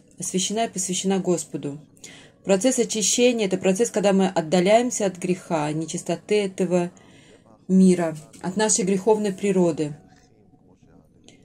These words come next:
Мы как бы снимаем ее. И точно так же, как левиты брили свое тело от волос, так и мы посредством меча Божьего Слова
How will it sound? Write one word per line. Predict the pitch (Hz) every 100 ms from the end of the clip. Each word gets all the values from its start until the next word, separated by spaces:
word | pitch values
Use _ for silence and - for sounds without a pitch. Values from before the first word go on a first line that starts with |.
| _
Мы | 185 196
как | 196 180
бы | 208 202
снимаем | 196 - 214 214 220 208 175
ее. | 165 156 147 151 - _ _ _ - _ _ _ _ _ _ _ _ 113 110 110 _ _ _ _ - _ _
И | -
точно | 190 254 - 208
так | 226 247 247
же, | 196 175 165
как | 190 185
левиты | 196 185 262 208
брили | 160 208 214 202
свое | 190 185 180
тело | - 220 214 180
от | 180
волос, | 175 175 233 254
так | 196 190 185
и |
мы | 214
посредством | 233 180 185 214 208 185
меча | 185 190 202
Божьего | 165 202 196 190 180
Слова | - 208 220 196